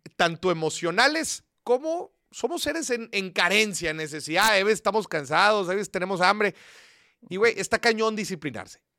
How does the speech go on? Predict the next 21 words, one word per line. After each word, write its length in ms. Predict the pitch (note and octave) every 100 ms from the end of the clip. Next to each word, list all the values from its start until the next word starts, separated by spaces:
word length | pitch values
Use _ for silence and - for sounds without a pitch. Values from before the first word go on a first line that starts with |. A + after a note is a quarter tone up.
| _ _ _
Salvo 720 | - - - C4 D#4+ A3+ G#3+ - _
que 280 | D#3 D3+ _ E3+
nos 320 | E3 D#3+ -
apoyemos 960 | E3+ - D#3+ D3 G3 A3 A#3 - - _ -
de 260 | C#3+ C#3+
cosas 340 | - F3 G#3 F#3+
externas, 600 | - - F3+ F3+ D#3 D3+
influencias 420 | C#3+ B2 C#3+ F3+
externas 460 | E3 - E3 F3 C#3+
que 80 | B2
pueden 220 | D3+ D3+
ser 140 | D3+ D3
tecnología, 520 | D#3 C#3+ A2 G#2+ D3
herramientas, 460 | C3+ B2 C3+ C#3+ C#3+
etcétera, 400 | C#3 C#3+ B2+ A#2 _ - _ -
para 160 | E3+
mantenernos 480 | E3 D#3+ F3 A3 A#3
motivados. 540 | A3+ - C4 G3+ - -
Te 120 | F3
quiero 260 | G#3+ A#3 A3
preguntar 480 | G#3+ F3 D#3+ C#3